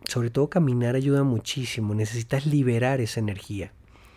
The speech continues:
Y una vez que hayas liberado esa energía, que hayas caminado lo suficiente, que hayas movido el cuerpo, o sea, eh, que, que de alguna manera tu cuerpo haya conectado con algo de relajación, ahí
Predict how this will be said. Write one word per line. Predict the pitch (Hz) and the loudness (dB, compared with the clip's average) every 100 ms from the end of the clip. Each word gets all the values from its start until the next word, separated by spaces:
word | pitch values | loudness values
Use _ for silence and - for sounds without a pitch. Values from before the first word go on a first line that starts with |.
| - - - - - - | -20 -20 -20 -20 -20 -12
Y | - 143 | 0 4
una | 143 156 190 190 | 6 6 6 4
vez | 175 156 | 4 2
que | - | 0
hayas | 165 156 | 2 2
liberado | 160 135 120 117 135 | 4 4 2 2 2
esa | 143 - | 0 0
energía, | 127 110 - 131 127 | -2 -2 -4 0 0
que | 120 123 | 2 0
hayas | 120 | 0
caminado | - 147 135 120 113 | 0 0 2 2 0
lo | 131 | 0
suficiente, | 131 123 117 107 120 113 117 117 | -4 -6 -8 -6 -2 -2 -2 -4
que | 123 | -2
hayas | 117 127 139 | 0 0 0
movido | 131 117 117 120 | 0 0 0 0
el | 123 | -2
cuerpo, | - 117 113 113 - | -2 -2 0 -2 -6
o | 117 - - - - | -10 -12 -20 -20 -8
sea, | - - - | -6 -6 -6
eh, | 120 | -8
que, | 113 - - | -6 -8 -2
que | 131 | 0
de | 127 | 2
alguna | 123 131 165 | 2 2 4
manera | 160 131 143 | 4 2 0
tu | - 139 | -2 -6
cuerpo | - 127 123 123 - 143 139 | -2 0 0 -2 0 2 4
haya | 135 135 139 | 2 0 -2
conectado | 139 143 139 123 - - 170 160 135 113 | 0 2 2 0 -2 0 2 4 2 0
con | 117 113 | 0 2
algo | 113 117 135 | 2 0 0
de | |
relajación, | 139 127 113 113 98 - 135 156 - - - - - - - - | 0 0 0 -2 -2 -2 -4 -6 -12 -20 -20 -20 -20 -20 -20 -20
ahí | - 131 139 156 180 135 | -6 -2 2 4 4 2